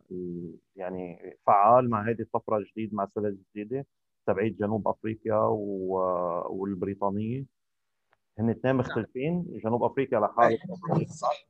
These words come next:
Speaker 2: صح. في، في، في، في عندهم شوي تغيرات مشتركة، بس هن مختلفين. في عنا طفرة،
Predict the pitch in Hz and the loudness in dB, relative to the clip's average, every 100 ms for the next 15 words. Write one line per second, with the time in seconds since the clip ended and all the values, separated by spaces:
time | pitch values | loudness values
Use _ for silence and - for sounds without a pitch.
0 | _ - - - - 254 220 254 254 196 | _ -20 -20 -20 -6 -4 -2 -2 0 -2
1 | - 247 233 190 233 226 214 202 170 202 | -2 -2 -2 0 2 2 2 0 4 8
2 | 202 196 - - 175 180 175 185 175 160 | 8 8 2 2 6 8 8 6 2 -6
3 | - 170 156 165 160 156 180 175 160 165 | 0 2 2 0 -4 -2 -4 -2 -2 -4
4 | 160 - - - _ - 185 165 170 156 | -6 -16 -20 -20 _ -4 0 2 0 -2
5 | 139 - 170 165 143 | -4 -2 -2 -2 -6